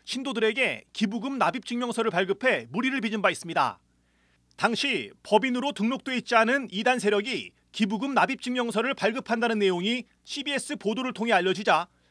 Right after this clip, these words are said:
국세청이 조사에 착수하는 등 파장이 컸습니다. 세금 탈루 논란이 커지자 신천지 측은 경기도에 이만희 교주 이름으로 된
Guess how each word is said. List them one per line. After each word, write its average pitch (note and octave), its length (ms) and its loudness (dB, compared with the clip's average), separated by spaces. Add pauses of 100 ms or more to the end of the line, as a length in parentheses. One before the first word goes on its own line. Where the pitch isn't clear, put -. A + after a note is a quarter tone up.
(200)
국세청이 A#3+ 640 -2
조사에 B3 360 0
착수하는 G#3+ 480 0
등 F#3+ 320 -2
파장이 B3 360 0
컸습니다. F3 580 -2 (1040)
세금 D4 380 -2
탈루 C4+ 300 -2
논란이 A#3 320 4
커지자 G#3 560 2 (300)
신천지 C4 400 -2
측은 G3+ 420 -4 (320)
경기도에 A3 640 0 (280)
이만희 B3 400 2
교주 G#3 240 -2
이름으로 G#3+ 380 2
된 B3+ 280 0